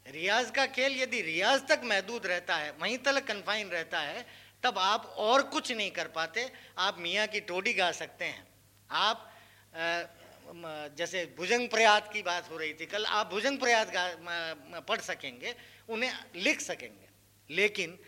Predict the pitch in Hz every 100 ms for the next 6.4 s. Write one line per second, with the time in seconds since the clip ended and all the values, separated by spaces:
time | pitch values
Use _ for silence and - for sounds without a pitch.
0 | - - - - 214 269 269 254 - -
1 | - _ _ _ _ _ _ - - -
2 | 185 220 233 240 240 247 226 175 170 185
3 | 254 - 175 180 208 233 180 240 262 247
4 | 262 277 247 247 240 240 208 - 233 220
5 | 220 220 240 214 - 226 233 226 233 254
6 | 254 262 254 -